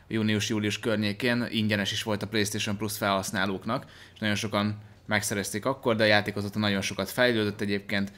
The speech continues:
frissítésekkel, ugye, ahogy az, arról az első részben hallottatok, ezt, ezt is rengeteget frissítették, és rengeteg új tartalom jött hozzá, mind ingyen, mind fizetősen,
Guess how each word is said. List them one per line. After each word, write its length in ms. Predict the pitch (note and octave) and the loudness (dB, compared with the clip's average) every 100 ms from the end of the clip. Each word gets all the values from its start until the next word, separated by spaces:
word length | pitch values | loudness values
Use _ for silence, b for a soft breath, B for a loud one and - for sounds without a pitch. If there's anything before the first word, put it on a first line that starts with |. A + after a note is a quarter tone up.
| B B | B B
frissítésekkel, 1040 | - A2 A#2 G#2+ G#2 A2+ G2 - A2 G#2+ G#2+ | -2 0 0 0 0 0 -2 2 4 4 0
ugye, 160 | G#2 | 0
ahogy 160 | G2+ G#2 | 2 2
az, 100 | G#2 | 2
arról 320 | G#2 F#2+ G#2+ | 2 0 0
az 80 | G#2 | 0
első 320 | G#2 G2 - | 2 2 0
részben 300 | G2+ G2+ G#2 | -2 0 0
hallottatok, 520 | G2+ G2+ G2+ G2+ G#2 | 2 2 0 -4 -4
ezt, 280 | G#2+ G2 - | -2 -4 -4
ezt 180 | G2+ - | -6 -4
is 140 | G2+ | -2
rengeteget 480 | G#2+ G2+ G2+ G2 G2 | 0 0 0 0 0
frissítették, 600 | - G2+ A2 G2+ - G2+ | -2 -4 -4 -4 -4 -2
és 160 | G2+ - B B - | -2 -4 B B 0
rengeteg 380 | G#2 G#2 G#2 | 0 2 -2
új 140 | G#2 G2+ | 0 0
tartalom 440 | G2+ G2 A2 G#2+ | 0 0 0 2
jött 160 | G2+ G2 | 0 -2
hozzá, 280 | G#2 G2+ G2+ | -2 0 0
mind 240 | G2+ G2 | 2 0
ingyen, 340 | G2 G2 F#2+ | 0 0 0
mind 180 | G2 G2 | 0 -2
fizetősen, 720 | - A2+ C3+ C3+ G#2+ A#2 G#2 | -2 -4 0 0 2 0 -2